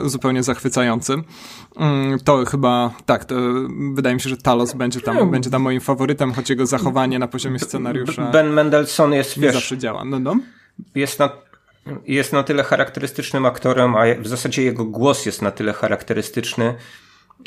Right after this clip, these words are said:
Speaker 2: że wydaje mi się, że spod każdego makijażu się, i każdej charakteryzacji się przebije. On tak dosyć charakterystycznie sepleni. Mm,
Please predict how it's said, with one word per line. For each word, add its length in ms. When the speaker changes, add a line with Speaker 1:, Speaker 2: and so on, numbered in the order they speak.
Speaker 2:
że 240
wydaje 360
mi 100
się, 280
że 200
spod 600
każdego 760
makijażu 920
się, 200
i 80
każdej 320
charakteryzacji 760
się 380
przebije. 680
On 380
tak 480
dosyć 360
charakterystycznie 800
sepleni. 640
Mm, 580